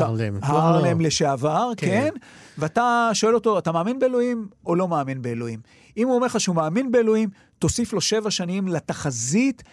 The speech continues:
Speaker 2: של כמה הוא יחיה בתוחלת חיים. האם המשחק הזה משחק תפקיד גם בישראל? בוודאי. יש מושג שאנחנו קוראים לו פרדוקס בני ברק. בחתך הסוציו-אקונומי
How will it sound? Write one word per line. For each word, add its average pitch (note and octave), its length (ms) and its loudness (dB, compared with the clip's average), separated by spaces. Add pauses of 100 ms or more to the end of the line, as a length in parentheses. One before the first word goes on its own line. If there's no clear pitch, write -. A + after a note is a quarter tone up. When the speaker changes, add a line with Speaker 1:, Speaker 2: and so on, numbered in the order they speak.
(140)
Speaker 2:
של D#3 180 -6
כמה F#3+ 220 -4
הוא F3 100 -6
יחיה D3 220 -8
בתוחלת C3 460 -14
חיים. A#2 260 -16 (480)
האם G#3 340 0
המשחק G3 440 -2
הזה C#3+ 380 0 (360)
משחק E3 540 -4
תפקיד - 420 -4
גם D#3 220 -2
בישראל? D3 500 -2
בוודאי. E3+ 500 -4 (240)
יש F3+ 180 -6
מושג F3 440 -6
שאנחנו D3 260 -10
קוראים D3+ 320 -6
לו E3+ 160 -6
פרדוקס C3+ 500 -4
בני D3 200 -4
ברק. - 300 -14 (560)
בחתך D3+ 560 -4
הסוציו-אקונומי D#3+ 1400 -4